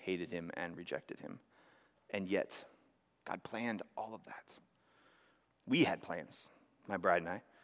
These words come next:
We were going to have four children, all before we turned thirty, two years apart, starting two years after we got married at twenty-three and twenty, twenty-one,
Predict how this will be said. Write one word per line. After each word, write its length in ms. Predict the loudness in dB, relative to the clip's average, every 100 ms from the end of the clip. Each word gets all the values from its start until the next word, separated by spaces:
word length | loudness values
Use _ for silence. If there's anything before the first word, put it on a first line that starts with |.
| -20 -20 -20 _ 2
We 100 | 6
were 120 | 8
going 260 | 8 10
to 40 | 12
have 160 | 10
four 260 | 10 12 12
children, 500 | 12 8 8 6 2 0
all 140 | 4 4
before 320 | 4 2 2
we 120 | 2
turned 300 | 0 -2 0
thirty, 300 | 0 0 -2 -8 -20 _
two 140 | -4 0
years 280 | 2 2
apart, 360 | 2 6 6 4
starting 540 | 2 6 6 6 0 -2
two 140 | 0
years 300 | 2 4 6
after 200 | 6 6
we 80 | 8
got 140 | 8
married 320 | 10 8 8 8
at 220 | 6 4
twenty-three 540 | 0 0 0 0 2
and 100 | 2
twenty, 280 | 2 0 0 -4 -16 _ _ _ -16 -8
twenty-one, 600 | -2 0 2 2 0